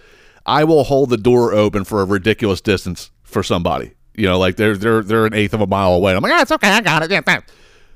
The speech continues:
You know, I, like, I'll do that. And I, I kinda knew I had to do it for this dude 'cause he was parked right next to me, and I, I didn't think there was gonna be, like, you know, that, that much separation by the time we both got to the door.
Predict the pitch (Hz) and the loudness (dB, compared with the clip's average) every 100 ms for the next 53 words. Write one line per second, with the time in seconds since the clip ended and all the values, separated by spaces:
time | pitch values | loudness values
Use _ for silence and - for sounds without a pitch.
0 | - 101 95 104 101 104 110 110 131 104 | -8 -4 -2 -2 -2 0 0 2 2 0
1 | 69 - - _ - - _ - - _ | -4 -10 -16 _ -20 -20 _ -20 -20 _
2 | _ _ - 135 147 135 135 - 190 196 | _ _ -4 0 0 0 0 0 -2 0
3 | 147 156 147 127 131 135 113 147 156 127 | 0 2 2 2 0 -2 0 2 2 0
4 | 110 - 104 107 139 120 - 143 135 117 | -2 -2 -2 -2 -2 -2 0 -2 0 -2
5 | 107 117 127 110 95 92 98 104 107 117 | 0 -2 -2 -4 -4 -2 -2 -2 -2 -2
6 | - 113 113 107 117 101 104 98 95 - | -2 -2 0 -2 -2 -2 -2 -2 -2 -2
7 | 95 90 90 104 104 107 107 104 98 - | -2 -4 -4 -4 -2 -2 -2 -2 -2 -2
8 | 104 92 98 107 87 90 87 98 92 90 | 0 2 0 0 -2 -2 -2 -2 -2 0
9 | 95 - 101 90 95 78 117 107 | 0 0 -2 -2 -4 0 2 2